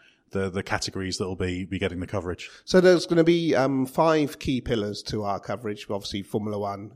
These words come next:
Speaker 2: uh, as it still remains the, uh, the single biggest form of motorsport in the world.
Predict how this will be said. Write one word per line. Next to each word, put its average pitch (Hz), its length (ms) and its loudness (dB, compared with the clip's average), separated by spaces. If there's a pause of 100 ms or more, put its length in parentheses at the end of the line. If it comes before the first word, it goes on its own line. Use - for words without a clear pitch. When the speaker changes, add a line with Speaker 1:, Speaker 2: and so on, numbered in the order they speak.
Speaker 2:
uh, 107 280 -10
as 107 140 -8
it 104 100 -8
still 107 240 -4
remains 101 640 -12
the, 98 460 -14
uh, 98 360 -14 (120)
the - 80 -8
single 110 300 -6
biggest 101 320 -10
form 113 160 -8
of 101 80 -12
motorsport 107 440 -8
in 98 40 -14
the 107 80 -14
world. 117 340 -6